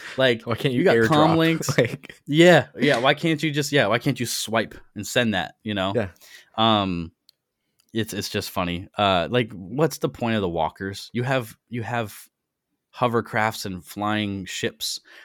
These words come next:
Speaker 1: that defy gravity and, and aerodynamics, and yet you've got walkers. You know, what's the point
Speaker 2: Well,
Speaker 1: in
Speaker 2: that
Speaker 1: a
Speaker 2: can be said
Speaker 1: walker?
Speaker 2: any, anywhere. Look at Hoth.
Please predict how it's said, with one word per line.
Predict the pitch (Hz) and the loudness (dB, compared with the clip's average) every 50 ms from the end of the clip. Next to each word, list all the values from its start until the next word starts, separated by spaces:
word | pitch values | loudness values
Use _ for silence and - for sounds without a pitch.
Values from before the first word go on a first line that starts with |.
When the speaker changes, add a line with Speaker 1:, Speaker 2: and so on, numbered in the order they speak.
| _ _ | _ _
Speaker 1:
that | - 107 92 - | -4 -4 -4 -4
defy | - 95 - - 104 98 110 110 | -10 -12 -8 -6 -4 -2 -2 -4
gravity | 92 95 98 95 98 101 101 104 101 - 110 104 104 104 - _ _ - - - _ _ | -4 -2 0 0 0 0 -2 -4 -8 -8 -8 -8 -8 -8 -12 _ _ -20 -20 -20 _ _
and, | - 104 101 98 92 - - | -8 -6 -6 -6 -8 -10 -12
and | - 98 92 - | -12 -12 -8 -6
aerodynamics, | 101 107 110 107 104 101 95 98 98 101 107 104 101 - - - - - _ _ _ _ _ _ _ _ _ _ _ _ _ - | -2 -2 -2 -2 -2 -2 -2 -4 -4 -4 -4 -6 -6 -8 -10 -12 -12 -16 _ _ _ _ _ _ _ _ _ _ _ _ _ -4
and | 120 120 | -2 -2
yet | 117 107 | -2 -2
you've | 110 113 104 | -4 -4 -4
got | 104 92 62 82 | -4 -4 -4 -4
walkers. | 92 90 90 - - 117 110 107 - - - - - _ _ _ _ _ _ _ _ _ _ _ _ _ - | -4 -4 -4 -4 -4 -8 -8 -8 -10 -12 -14 -16 -18 _ _ _ _ _ _ _ _ _ _ _ _ _ -6
You | 117 120 | -2 -2
know, | 120 117 113 | 0 0 0
what's | 117 135 139 - | -2 -4 -4 -4
the | 123 113 | -6 -6
point | - - 127 120 | -4 -4 -2 -2
Speaker 2:
Well, | 113 | 0
Speaker 1:
in | 110 | 0
Speaker 2:
that | - 220 | 0 -2
Speaker 1:
a | |
Speaker 2:
can | - - | -2 0
be | 175 180 | 0 2
said | - - 196 175 139 | 2 2 2 0 0
Speaker 1:
walker? | 127 | 0
Speaker 2:
any, | 131 147 185 208 156 120 107 - - | -2 -4 -6 -6 -6 -6 -8 -8 -8
anywhere. | 156 175 165 127 107 98 90 - 101 98 104 98 92 87 76 65 | -6 -6 -6 -6 -8 -10 -12 -14 -10 -6 -6 -6 -6 -6 -10 -12
Look | 82 113 127 143 | -8 -6 -4 -4
at | 147 123 113 | -4 -4 -4
Hoth. | 131 156 143 104 85 85 - - - | -4 -4 -2 -2 -4 -6 -10 -16 -20